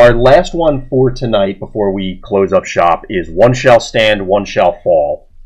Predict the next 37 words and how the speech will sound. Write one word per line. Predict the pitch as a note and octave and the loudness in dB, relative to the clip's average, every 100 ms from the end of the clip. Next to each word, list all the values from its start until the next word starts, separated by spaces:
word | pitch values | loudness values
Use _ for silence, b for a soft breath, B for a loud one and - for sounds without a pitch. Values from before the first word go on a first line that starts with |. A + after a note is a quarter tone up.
| - | -10
So | - G#2+ F#2+ | 0 4 6
I | G2+ | 4
appreciate | G#2+ - B2+ - B2 A#2+ - | 2 0 0 2 4 4 4
that | G#2+ G#2 G#2 | 2 0 0
they, | G#2 G2 F#2+ G2 | -2 0 -2 -4
they | A#2 | -6
got | F#2+ G#2+ - | 0 0 0
this | G2 | -4
in. | A#2 A#2+ A#2+ | -2 0 0
I | - F#2 | -2 -6
kinda | - G#2 G#2+ G#2 | -6 -4 -2 -2
wish | G2 G2+ G2 - | -2 -2 -4 -6
that | G#2+ F#2 | -4 -4
it | F2+ | -8
was | F2 | -12
two | - - G2+ | -14 -12 -6
different | G2 F#2 D#2+ | -4 -6 -8
cards. | - F#2 C3 - - _ _ _ _ _ _ _ | 0 0 0 -6 -20 _ _ _ _ _ _ _
You | - | -6
know, | D#2 | -6
so | - A2+ | -4 -2
there's | G2 F#2 | -2 -2
a | |
One | F2+ F#2 F#2+ | 0 0 0
Shall | G2+ F2 | -2 -4
Stand | - F#2+ F#2 F2 | -2 -2 -2 -2
and | E2 | -6
then | D#2+ | -8
a | |
separate | - - - | -8 -10 -8
card | F#2+ F2 | -6 -6
that | F2 | -6
was | E2+ | -6
One | F2 F#2 | -4 -4
Shall | F#2 F2 - | -2 -4 -2
Fall. | F#2 F#2+ F#2+ _ _ _ _ - | 2 2 0 _ _ _ _ -10
Um, | E3 D3+ C#2 C2 | -6 -6 -6 -12